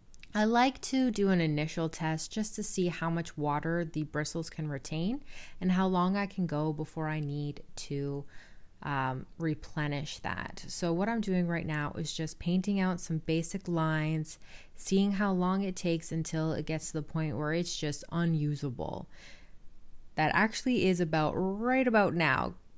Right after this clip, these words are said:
but I still am gonna do a couple more strokes just to see, um, what can happen, 'cause sometimes when you're painting with watercolor,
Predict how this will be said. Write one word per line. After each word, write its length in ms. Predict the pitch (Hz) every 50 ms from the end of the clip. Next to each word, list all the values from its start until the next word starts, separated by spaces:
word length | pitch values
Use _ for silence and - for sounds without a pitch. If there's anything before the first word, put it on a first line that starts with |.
| -
but 400 | - 220 214 190 156 - - - - -
I 140 | - 196 196
still 560 | 190 - - 247 254 254 262 269 247 - - - - -
am 140 | - 208 202
gonna 200 | 196 196 185 190
do 140 | 175 180 156
a 20 |
couple 320 | 240 - - 220 220 240 240
more 260 | 240 226 220 196 190
strokes 600 | 185 - - - 170 170 180 175 - - - -
just 340 | - - 220 226 220 - -
to 100 | - 240
see, 560 | 220 - - - 170 165 165 160 160 160 160 - - - - - - - - - - - - - - -
um, 320 | 165 156 151 147 147 156
what 160 | 165 165 165
can 100 | - 170
happen, 420 | 160 151 151 143 135 - - 151 147
'cause 240 | - - 151 156 -
sometimes 880 | - - 254 320 403 392 - - - - - - - - - 180 -
when 220 | 165 170 180 180 190
you're 140 | 196 196
painting 300 | 190 - 180 175 170 165
with 120 | 165 160 147
watercolor, 720 | 147 139 131 139 147 139 - - 139 135 143 156 175 185